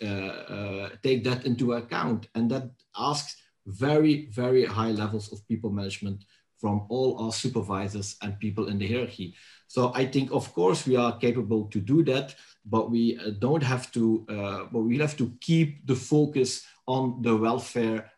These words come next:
and well-being of all our people in that flat structure.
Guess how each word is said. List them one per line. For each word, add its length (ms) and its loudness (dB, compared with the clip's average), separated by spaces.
and 180 2
well-being 720 2
of 240 -10
all 280 4
our 120 0
people 460 -2
in 140 0
that 140 -4
flat 220 -6
structure. 460 -10